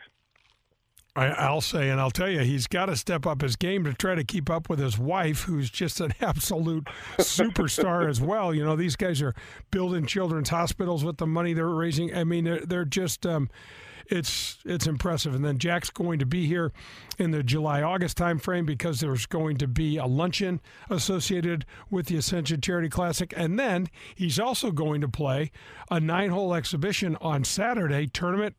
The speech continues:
Saturday afternoon after the last group passes through the tenth hole. About thirty minutes after that, Jack and Tom Watson and Ozzie Smith and maybe one other, uh, goat will join them. And, uh, yeah, that's really, really cool.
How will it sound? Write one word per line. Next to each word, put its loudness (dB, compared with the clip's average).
Saturday 0
afternoon 2
after 0
the 2
last 0
group 0
passes 0
through 4
the 2
tenth 0
hole. 0
About 2
thirty 0
minutes 0
after 0
that, -2
Jack 0
and 0
Tom 2
Watson 0
and 2
Ozzie 0
Smith -2
and 2
maybe 0
one 2
other, 2
uh, 2
goat 2
will 2
join 2
them. 2
And, 2
uh, 2
yeah, 2
that's -2
really, 2
really 2
cool. 2